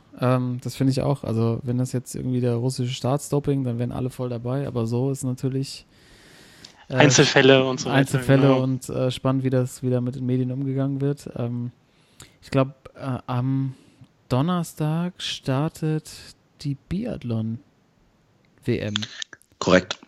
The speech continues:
Speaker 1: Aus, in Östersund. Ich bin mal gespannt, ob's da vielleicht dann auch noch ein bisschen, äh, vielleicht nochmal eine Razzia gibt oder, ähm,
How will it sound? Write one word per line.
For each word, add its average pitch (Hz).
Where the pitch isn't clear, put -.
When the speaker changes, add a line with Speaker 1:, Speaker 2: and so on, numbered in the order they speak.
Speaker 1:
Aus, -
in 143
Östersund. 139
Ich 113
bin 139
mal 143
gespannt, 139
ob's -
da 156
vielleicht 147
dann -
auch -
noch 135
ein 120
bisschen, 113
äh, 117
vielleicht 123
nochmal 120
eine 113
Razzia 120
gibt 120
oder, 120
ähm, 117